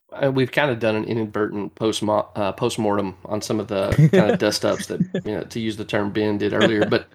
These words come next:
Speaker 1: what you just said is what I would think of as the Jason Farley corollary. Um, <laughs> I love those guys, man. But just coming out and be like, "Dude, we got a little over our skis,"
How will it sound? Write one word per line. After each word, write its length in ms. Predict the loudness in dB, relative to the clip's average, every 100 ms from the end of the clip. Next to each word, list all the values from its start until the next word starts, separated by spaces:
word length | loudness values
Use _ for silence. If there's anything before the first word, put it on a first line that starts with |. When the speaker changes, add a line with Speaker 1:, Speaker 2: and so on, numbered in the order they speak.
| _ _
Speaker 1:
what 180 | 4 6
you 120 | 6
just 260 | 6 4 6
said 220 | 4 6
is 140 | 4
what 100 | 4
I 80 | 2
would 180 | 2 0
think 200 | -4 -4
of 120 | -4
as 120 | -4
the 100 | -4
Jason 380 | -2 0 0 -4
Farley 320 | 0 2 2 0
corollary. 640 | 2 4 4 2 0 -4 _ _ _
Um, 300 | -2 0 0 -2 -4 _ -20
<laughs> 360 | _ -16 -10 0
I 40 |
love 360 | 2 4 4 4
those 240 | 2 0
guys, 320 | -2 -2 -2 -4
man. 380 | -6 -4 -6 -6 -6 -6 -4 -6 2
But 240 | 2 2 -6 _ _ -8
just 220 | 2 4 6
coming 180 | 6 6
out 40 |
and 60 | 6
be 60 |
like, 140 | 4 6
"Dude, 240 | 4 6
we 80 | 4
got 140 | 4 4
a 20 |
little 200 | 4 2
over 160 | 2 0
our 100 | -2
skis," 560 | -4 -2 -2 -2 -8